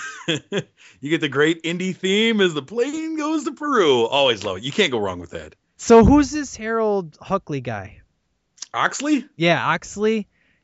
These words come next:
Speaker 2: Yeah, who's this Harold Oxley guy? Is he the guy that doesn't speak and just holds the skull the whole time? And then
Speaker 1: Mm-hmm. Yeah.
Speaker 2: who the, who is this guy? I, I had a hard time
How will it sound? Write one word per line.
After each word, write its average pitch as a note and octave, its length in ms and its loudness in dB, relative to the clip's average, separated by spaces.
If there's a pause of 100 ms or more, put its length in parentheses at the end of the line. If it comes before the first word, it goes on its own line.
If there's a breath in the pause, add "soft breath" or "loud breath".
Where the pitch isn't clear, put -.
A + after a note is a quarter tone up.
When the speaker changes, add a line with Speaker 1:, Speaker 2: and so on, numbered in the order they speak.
Speaker 2:
Yeah, E3 200 4
who's A#3+ 220 2
this C4+ 160 -6
Harold A#3 280 0
Oxley E3+ 400 -4
guy? G#2 240 -6
Is D3+ 200 -4
he A#3+ 140 2
the C4 100 0
guy A#3 260 2
that G3+ 180 0
doesn't F#3+ 300 0
speak G3+ 440 -4
and D#3+ 80 -6
just D#3+ 200 -4
holds E3 260 -2
the C#3+ 80 -6
skull D#3 340 4
the D3+ 80 0
whole D3 160 0
time? C#3+ 380 -4
And C3 100 -4
then D#3+ 200 0
Speaker 1:
Mm-hmm. G#3 80 -12 (320)
Yeah. A2+ 160 0 (120)
Speaker 2:
who A#3 200 4
the, B3 100 2
who G3 300 2
is A#3 120 2
this G#3+ 160 -2
guy? C#3+ 460 2 (120)
I, G#3+ 80 4
I G#3 120 6 (100)
had G3+ 80 4
a G#3 80 4
hard G#3+ 180 2
time G#3 240 -4